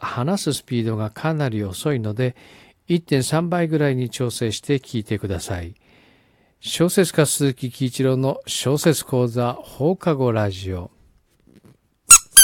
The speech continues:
今日はお便りです。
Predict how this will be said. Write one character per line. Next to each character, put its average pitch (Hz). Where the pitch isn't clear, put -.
今 -
日 196
は 147
お 127
便 127
り 95
で 92
す。 -